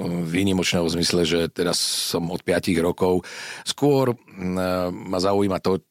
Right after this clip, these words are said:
čo je v prítomnosti a to, čo je v budúcnosti, aj keď, e, zase, aby to neznelo tak, že teda to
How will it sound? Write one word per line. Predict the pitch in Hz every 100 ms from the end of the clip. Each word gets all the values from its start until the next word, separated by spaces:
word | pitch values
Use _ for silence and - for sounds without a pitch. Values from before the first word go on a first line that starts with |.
| _ _
čo | - - 95
je | 90
v | - -
prítomnosti | 90 92 104 98 95 -
a | 95
to, | 82 90
čo | 92
je | 80
v | 85
budúcnosti, | 92 - 90 - 92
aj | -
keď, | 90
e, | 85 87 82 82 90
zase, | 80 82 90
aby | 85
to | 85 82
neznelo | 85 90 80
tak, | 85 80
že | 80 80
teda | 82
to | 78